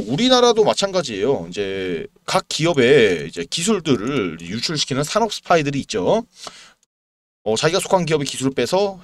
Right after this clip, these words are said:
해외에 팔아넘깁니다. 이런 게 생각보다 비일비재해요. 근데 미국에서 이런 걸 좀 원천 차단을 많이 했는데 이번에 또 보니까, 어, 이런 게 몇 개 생기고 하다 보니까 당연히, 어,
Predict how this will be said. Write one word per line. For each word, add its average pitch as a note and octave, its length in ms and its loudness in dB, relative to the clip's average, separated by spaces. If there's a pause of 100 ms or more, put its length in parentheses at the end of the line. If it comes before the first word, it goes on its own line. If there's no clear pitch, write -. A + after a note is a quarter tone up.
해외에 D#3 300 4
팔아넘깁니다. A#2 720 -6 (1300)
이런 G#3+ 260 4
게 F#3 300 4
생각보다 E3 340 -4
비일비재해요. B2+ 720 -2
근데 F#2 220 -12
미국에서 C3+ 460 -6
이런 A#2 120 -6
걸 A#2 100 -4
좀 G#2+ 120 -8
원천 C3 340 -4
차단을 E3 320 -2
많이 D#3+ 180 -6
했는데 E3 440 -4 (380)
이번에 F3+ 260 2
또 E3 100 -8
보니까, A2 540 -10 (140)
어, - 180 -14
이런 G#2+ 160 -12
게 G#2 80 -8
몇 F2 120 -12
개 G#2 140 -6
생기고 C3+ 360 -2
하다 A2+ 140 -4
보니까 F#2 420 -2
당연히, G#2 500 -8 (340)
어, F3+ 160 -4